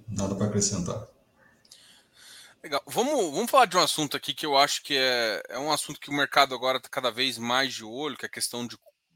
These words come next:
Speaker 2: de, da emissão, né? E a, a, a ulti-, as duas últimas emissões de vocês foram com um custo pro cotista, né? Não que é, não, não tenha custo pra vocês, mas pro cotista é custo zero, né?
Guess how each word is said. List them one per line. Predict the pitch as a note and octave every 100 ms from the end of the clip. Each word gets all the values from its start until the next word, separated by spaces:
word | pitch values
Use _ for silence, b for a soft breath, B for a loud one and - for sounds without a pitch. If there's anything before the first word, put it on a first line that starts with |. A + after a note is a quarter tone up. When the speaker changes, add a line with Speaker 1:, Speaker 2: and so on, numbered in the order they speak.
| -
Speaker 2:
de, | G#2+
da | G#2 A2+
emissão, | A#2 G#2 - B2 C#3+ A#2
né? | G#2+ A2 b b b -
E | C3+
a, | D3
a, | - D3 C3+
a | D3
ulti-, | F3 - G3+
as | D#3
duas | B2+ A3
últimas | A3+ A3+ F#3+
emissões | E3+ C#3 - C#3
de | B2+
vocês | A2+ - B2+ D#3
foram | - D3+ D3+ E3
com | - D#3+
um | D3+
custo | - D3+ E3 - E3 - _ _ _ _
pro | - A3+
cotista, | - - - D3 F#3 - B2
né? | G#2+ A2 C3 A#2+ _ _
Não | G2+ A2
que | A#2+ B2
é, | A#2 G#2+ A2+
não, | A2 A2 G#2+
não | A2+ G#2+
tenha | A2 G#2
custo | A2 G2+
pra | A2+
vocês, | B2+ - B2+ C#3+ - B B
mas | D3+ D3+
pro | - E3+
cotista | - F3 - D#3+ - F3
é |
custo | E3 - E3+ -
zero, | D3+ A#2 G2 F2 _ _ _ _
né? | -